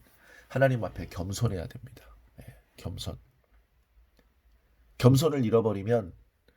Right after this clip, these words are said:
모든 것을 잃어버린 것입니다. 겸손하지 않은 사람은요,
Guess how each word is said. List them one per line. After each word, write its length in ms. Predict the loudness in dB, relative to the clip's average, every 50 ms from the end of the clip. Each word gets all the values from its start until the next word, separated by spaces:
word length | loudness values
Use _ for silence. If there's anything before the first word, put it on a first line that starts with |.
| _ _ _ _ _ _
모든 360 | 0 2 4 4 4 4 4
것을 500 | 2 2 2 0 -4 -4 -2 -4 -6 -10 -16 _ _ _ _ _
잃어버린 460 | -6 -2 -2 0 2 0 0 -2 -2 -10
것입니다. 540 | -14 -14 -14 -16 -16 -16 -18 -20 -20 -20 -20 _ _ _ _ _ _ _ _ _ _ _ _ _ _ _ _ _ -20 -20 _ _ _
겸손하지 540 | 4 4 4 6 4 8 8 8 8 8 4
않은 200 | 4 4 0 -4
사람은요, 560 | -2 0 0 -2 -2 -4 -6 -6 -8 -8